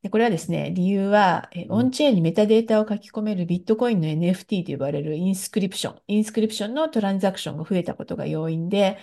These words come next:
Speaker 1: えー、一時トランザクションフィーが三十七ドルから、えー、六千円ぐらいですかね、になりました。で、このインスクリプションなんですけれども、ビットコイン以外のチェーンにも広がっていて、アービトラムはシークエンサーとフィードが一時ダウンして使えなくなったと。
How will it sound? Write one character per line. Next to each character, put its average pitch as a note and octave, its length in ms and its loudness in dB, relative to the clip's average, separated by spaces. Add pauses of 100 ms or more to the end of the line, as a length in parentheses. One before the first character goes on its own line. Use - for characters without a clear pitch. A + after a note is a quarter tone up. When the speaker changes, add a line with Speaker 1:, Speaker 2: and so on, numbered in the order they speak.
(280)
Speaker 1:
え G3 120 0
ー、 - 20 2
一 G#3+ 180 0
時 G#3+ 140 2
ト F3 100 -2
ラ F3 120 2
ン F#3+ 40 0
ザ F#3+ 100 0
ク F#3 60 -8
シ - 100 -8
ョ G3 40 -6
ン - 20 -4
フ F#3 80 -8
ィ F#3 60 -2
ー - 20 -4
が - 80 -2
三 A#3+ 320 2
十 E3+ 180 -2
七 F3 280 0
ド E3 100 -2
ル - 180 -8 (360)
か D2+ 100 0
ら、 D2+ 360 -6
え D#3 200 0
ー、 - 20 2
六 F#3 180 2
千 A#3+ 200 4
円 A#3 140 6
ぐ A3 100 6
ら F#3 100 2
い - 60 -6
で - 80 -12
す - 80 -20
か - 100 -14
ね、 F3+ 120 -12 (320)
に F#3+ 260 -4
な E3+ 160 0
り E3+ 120 -2
ま E3+ 100 -2
し - 100 -12
た。 - 180 -8 (840)
で、 F#3+ 280 6
こ A3 100 0
の A3 100 4
イ G#3+ 80 4
ン B3 80 6
ス - 100 -4
ク C#4+ 80 0
リ C#4+ 80 2
プ C#4+ 60 -6
シ B3 100 0
ョ - 20 2
ン F3+ 40 2
な E3 120 -2
ん - 20 -2
で D3+ 80 -4
す - 100 -12
け - 100 -6
れ - 60 -8
ど E3 100 -4
も、 E3+ 40 0
ビ F#3 140 2
ッ F#3+ 40 -8
ト D4+ 140 0
コ E4 140 2
イ D#4+ 80 0
ン D#4+ 60 -2
以 D4 40 -2
外 A3 180 4
の E3+ 120 -2
チ - 160 -4
ェ G3+ 80 0
ー F3+ 40 -2
ン D#3+ 40 -2
に E3 80 -4
も D#3+ 80 -8
広 E3 240 -4
が E3+ 80 -4
っ E3+ 40 -6
て - 140 -14
い - 140 -10
て、 B3+ 360 2 (460)
ア C4 200 4
ー - 20 4
ビ D#4 100 0
ト C#4+ 120 2
ラ F3 120 -2
ム - 140 -6
は F3+ 340 0
シ C4 220 -4
ー C4 80 -6
ク C4+ 80 0
エ C4+ 80 2
ン B3 80 -2
サ A#3+ 160 0
ー A#3 80 -2
と A3+ 80 -2
フ A3 80 -8
ィ G#3+ 100 0
ー G3 60 -4
ド G3+ 80 -4
が F#3+ 80 -6
一 F#3 180 -8
時 F3+ 100 -4
ダ F3+ 200 4
ウ D#3 80 -6
ン F3 60 -8
し - 120 -14
て E3+ 220 0
使 - 200 -8
え D3+ 60 -4
な - 80 -8
く - 80 -12
な - 120 -12
っ - 60 -16
た - 120 -18
と。 - 60 -20